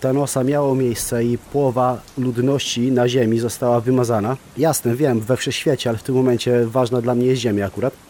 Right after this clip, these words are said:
Jeśli została połowa ludności wymazana, to raczej świat,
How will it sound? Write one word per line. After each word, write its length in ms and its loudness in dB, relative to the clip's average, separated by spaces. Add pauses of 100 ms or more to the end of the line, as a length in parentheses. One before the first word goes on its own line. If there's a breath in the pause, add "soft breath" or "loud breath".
Jeśli 220 -2
została 420 0
połowa 320 0
ludności 460 0
wymazana, 560 0 (220)
to 100 0
raczej 440 0 (180)
świat, 480 0